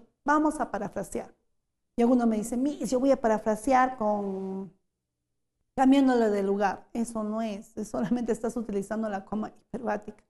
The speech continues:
Parafrasear es con tus propias palabras. ¿Ya? Tengan en cuenta eso. Después de mucho esperar, coma, nos dieron por fin los resultados. ¿Cómo me doy cuenta?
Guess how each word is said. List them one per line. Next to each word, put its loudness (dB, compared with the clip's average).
Parafrasear 4
es -2
con -4
tus -6
propias -4
palabras. -14
¿Ya? -6
Tengan 0
en -6
cuenta -8
eso. -20
Después 0
de 4
mucho 2
esperar, -4
coma, -6
nos -6
dieron -2
por -4
fin -4
los -2
resultados. -10
¿Cómo 2
me 8
doy 6
cuenta? 2